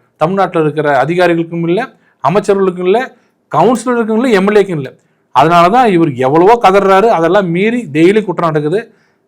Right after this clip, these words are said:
லாக்அப் டெத் நிறைய நடக்குது, இதுவும் நடக்குது. இது ஒரு நல்ல உதாரணம். சிட்டியில இருக்கிற க-, ஒரு, ஒரு கவுன்சிலரோட பேரனுக்கு இவ்வளவு தைரியம், மன தைரியம் வந்து. இதோட இன்னொரு கொடுமை என்னன்னா, அவரை இன்னைக்கு போலீஸ் ஸ்டேஷன்ல ஆஜராக கூப்பிடுறாங்க. அவர் போறாரு உள்ள,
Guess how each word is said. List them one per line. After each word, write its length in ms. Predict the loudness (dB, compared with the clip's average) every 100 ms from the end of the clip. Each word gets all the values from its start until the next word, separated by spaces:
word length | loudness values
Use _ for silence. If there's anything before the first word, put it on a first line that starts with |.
| _
லாக்அப் 440 | 0 2 0 -2
டெத் 120 | -4 -4
நிறைய 360 | -2 2 2
நடக்குது, 540 | 2 -2 -2 -4 -4 -6
இதுவும் 280 | -2 0
நடக்குது. 360 | 0 -2 -4 -6
இது 180 | 0 0
ஒரு 140 | 0
நல்ல 300 | 0 0 2
உதாரணம். 540 | 2 2 0 -2 -10 _ _ _ _ -4
சிட்டியில 400 | -4 -2 0 4
இருக்கிற 320 | 4 4 0
க-, 160 | 0 0
ஒரு, 240 | 2 2
ஒரு 180 | 0 -2 0
கவுன்சிலரோட 600 | 0 0 0 0 2 -2
பேரனுக்கு 500 | 2 4 4 0 -8
இவ்வளவு 680 | -10 -8 -4 0 2 2 0
தைரியம், 440 | 2 0 0 -4 -8 _ _ _
மன 240 | -2 0 4
தைரியம் 360 | 4 2 0
வந்து. 140 | -6 -4
இதோட 160 | -2
இன்னொரு 380 | -2 -2 -2 -2
கொடுமை 320 | -2 -2 -6
என்னன்னா, 340 | -8 -8 -10 -12 _ _ -2
அவரை 340 | 2 2 2
இன்னைக்கு 260 | -2 -6 0
போலீஸ் 320 | 0 0 -4
ஸ்டேஷன்ல 200 | -8 -2
ஆஜராக 580 | -2 0 0 0 -2 -4
கூப்பிடுறாங்க. 340 | -6 -6 -6 -6
அவர் 240 | -8 -4
போறாரு 260 | 0 0 0
உள்ள, 280 | -4 -8